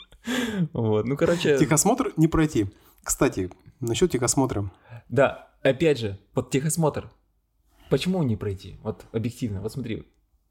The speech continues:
Speaker 1: Вы там, если знаете, чуваки, чувихи, ну, поскольку там YouTube говорит, что в основном ребята,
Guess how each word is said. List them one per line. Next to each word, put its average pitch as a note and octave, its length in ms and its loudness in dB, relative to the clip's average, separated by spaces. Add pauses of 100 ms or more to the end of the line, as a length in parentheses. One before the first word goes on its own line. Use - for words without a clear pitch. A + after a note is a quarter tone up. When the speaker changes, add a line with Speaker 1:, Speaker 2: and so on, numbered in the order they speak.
(500)
Speaker 1:
Вы C3+ 160 2
там, G#2+ 160 -2
если G#2+ 240 -4
знаете, D3 440 -2 (100)
чуваки, G#2+ 440 -4 (160)
чувихи, A2 500 -2 (120)
ну, C3+ 200 -6
поскольку B2+ 360 -2
там A2 220 -2
YouTube A#2+ 320 -2
говорит, B2+ 220 -2
что - 140 -8
в - 40 -8
основном G#2 260 -8
ребята, B2 460 0